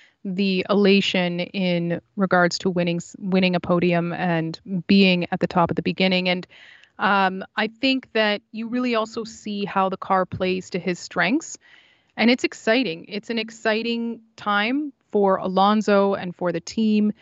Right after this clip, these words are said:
This potentially would, will add more depth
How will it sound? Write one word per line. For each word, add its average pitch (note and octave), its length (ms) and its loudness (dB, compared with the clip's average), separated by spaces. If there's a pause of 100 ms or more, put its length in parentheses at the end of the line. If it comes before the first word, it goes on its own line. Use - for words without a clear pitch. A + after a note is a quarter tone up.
(540)
This A3+ 600 0 (140)
potentially G#3 880 -2 (540)
would, G3 440 2
will G3 240 2
add F#3 280 0
more F#3 180 -4
depth F3+ 480 -4